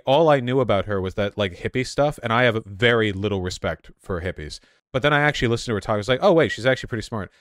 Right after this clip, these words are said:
There, there's some stuff she's said or done I don't fully agree with, I think, but it goes back, like, years, so I don't know. She, I, I like her, yeah. Abject? What does abject mean? Abject, I think abject kind of means, like, outright, or I think it means, like,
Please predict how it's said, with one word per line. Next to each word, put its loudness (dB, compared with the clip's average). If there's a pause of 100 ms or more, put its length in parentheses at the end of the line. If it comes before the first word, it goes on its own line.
(120)
There, 2
there's -4
some -4
stuff 0
she's -6
said -2
or -6
done -4
I -10 (120)
don't -8
fully -6
agree -6
with, -8
I -6
think, -12
but -6
it -10
goes 0
back, -2
like, -10
years, -10
so -12
I -8
don't -10
know. -14
She, -8
I, -6
I -6
like -8
her, -18
yeah. -12 (260)
Abject? -4 (200)
What -6
does -8
abject -4
mean? -12 (260)
Abject, -2
I 0
think -6 (180)
abject 0
kind -6
of -6
means, -8
like, -8
outright, 2
or 2
I 0
think -6
it -8
means, -8
like, -4